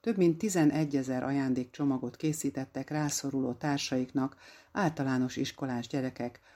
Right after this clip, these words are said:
a Máltai Szeretett Szolgálat, a Pont Velem és a G L S Karácsonyi Mosolymanók akciójában,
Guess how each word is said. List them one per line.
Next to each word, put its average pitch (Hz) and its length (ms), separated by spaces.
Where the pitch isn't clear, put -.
a - 80
Máltai 160 460
Szeretett 143 440
Szolgálat, 123 640
a 151 80
Pont 160 320
Velem 127 380
és - 160
a 180 60
G 170 80
L 131 300
S - 140
Karácsonyi 131 680
Mosolymanók 120 760
akciójában, 123 920